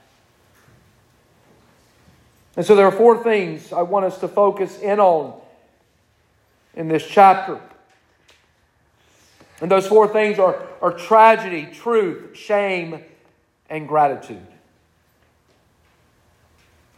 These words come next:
And so we begin with, begin with tragedy. Look at, at verse two. "The Philistines overtook Saul and his sons, and the Philistines struck down Jonathan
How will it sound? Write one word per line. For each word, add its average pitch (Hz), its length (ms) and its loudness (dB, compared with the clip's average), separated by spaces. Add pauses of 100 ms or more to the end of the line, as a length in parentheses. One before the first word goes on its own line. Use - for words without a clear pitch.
(200)
And 156 100 -8
so 202 100 4
we 202 40 8
begin 220 200 4
with, 208 300 -2
begin 208 280 -2
with 208 200 -4
tragedy. 220 580 0
Look 220 200 -6
at, - 240 -6 (260)
at 196 200 -4
verse 196 340 -6
two. 254 220 -4
"The 180 100 -4
Philistines 220 640 0
overtook 226 540 -4
Saul 226 680 0 (120)
and 190 100 -6
his 180 140 -10
sons, 196 600 -2
and 180 140 -14
the 175 60 -8
Philistines 208 600 -8
struck 220 280 -4
down 202 280 -6
Jonathan 190 640 -4